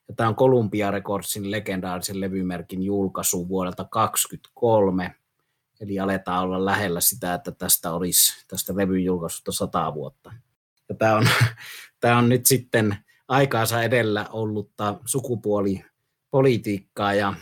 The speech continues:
feminismiä siinä mielessä, että tässä kappaleessa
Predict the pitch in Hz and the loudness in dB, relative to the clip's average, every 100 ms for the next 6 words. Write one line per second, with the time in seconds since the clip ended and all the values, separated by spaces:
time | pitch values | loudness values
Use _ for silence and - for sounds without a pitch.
0 | _ _ _ _ - 147 147 123 107 98 | _ _ _ _ 0 2 4 2 2 2
1 | - 104 101 98 107 101 98 98 95 95 | 0 0 -2 -2 -2 -2 0 -2 -2 -2
2 | - 98 95 - - 92 - _ _ _ | -2 -4 -6 -8 -6 -6 -6 _ _ _
3 | _ _ 101 104 - - 98 80 _ _ | _ _ -6 0 0 0 -2 -8 _ _
4 | - 107 - - 98 95 - - 95 | -6 -6 -4 -4 -2 -2 -2 -2 -4